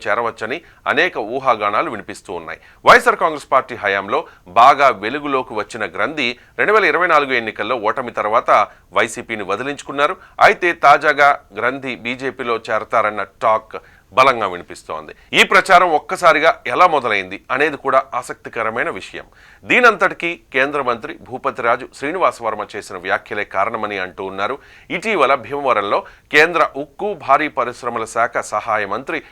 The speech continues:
శ్రీనివాస్ వర్మ కొత్త క్యాంప్ ఆఫీస్ని ప్రారంభించారు. ఈ కార్యక్రమానికి రాష్ట్ర మంత్రి నిమ్మల రామానాయుడు, ఎమ్మెల్యేలు పులపర్తి రామాంజనేయులు, పితాని సత్యనారాయణ, ఎమ్మెల్సీలు బొర్రా గోపీమూర్తి, పాదువ శ్రీనివాసరాజు హాజరయ్యారు.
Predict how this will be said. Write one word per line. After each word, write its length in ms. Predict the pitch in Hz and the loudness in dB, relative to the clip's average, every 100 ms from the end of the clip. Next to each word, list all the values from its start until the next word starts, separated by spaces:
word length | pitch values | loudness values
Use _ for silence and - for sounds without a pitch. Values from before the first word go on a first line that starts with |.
| - _ | -20 _
శ్రీనివాస్ 480 | 190 233 202 151 - | -4 0 4 2 2
వర్మ 260 | 123 151 | -2 0
కొత్త 500 | 165 _ 135 131 - | -6 _ -8 -6 -4
క్యాంప్ 440 | 175 - 120 127 117 | -6 -2 -2 -2 -6
ఆఫీస్ని 540 | 95 110 127 120 190 | -8 -8 -10 -12 -12
ప్రారంభించారు. 720 | 196 123 101 90 90 - 85 - - _ 156 | -4 -2 -2 -4 -16 -8 -10 -10 -20 _ -4
ఈ 100 | 214 | 4
కార్యక్రమానికి 720 | 214 165 156 131 110 160 139 - | 4 4 0 -2 -2 -8 -16 -6
రాష్ట్ర 320 | 101 - - | -6 -4 -8
మంత్రి 300 | 101 98 101 | -8 -8 -10
నిమ్మల 380 | 92 101 104 90 | -8 -4 -2 -2
రామానాయుడు, 580 | 98 95 131 143 147 165 - _ - | -2 0 2 2 2 -2 -10 _ -4
ఎమ్మెల్యేలు 500 | 131 131 113 98 87 _ _ 117 | 0 0 0 -2 -4 _ _ -4
పులపర్తి 460 | 113 107 95 - | -2 -2 -6 -8
రామాంజనేయులు, 760 | 90 107 147 156 160 165 170 185 _ _ - | -2 2 4 2 0 -2 -2 -6 _ _ -14
పితాని 360 | 107 107 95 | -6 -4 -4
సత్యనారాయణ, 720 | 78 113 - 151 156 156 160 175 - _ - | -6 -10 -4 2 4 4 2 -2 -8 _ -4
ఎమ్మెల్సీలు 640 | 151 214 196 - 160 147 - | 0 2 0 -4 -6 -8 -8
బొర్రా 380 | 107 110 117 107 - 104 | -6 0 0 0 -4 -6
గోపీమూర్తి, 720 | 110 120 165 160 156 - 330 _ _ - | -6 -4 -6 -6 -10 -12 -16 _ _ 4
పాదువ 400 | 170 180 170 139 | 6 6 4 -2
శ్రీనివాసరాజు 920 | 127 123 147 190 143 127 107 104 131 _ _ - | -4 -6 -4 0 0 0 -2 -2 -6 _ _ 0
హాజరయ్యారు. 560 | 139 127 92 85 78 | 2 2 0 -4 -6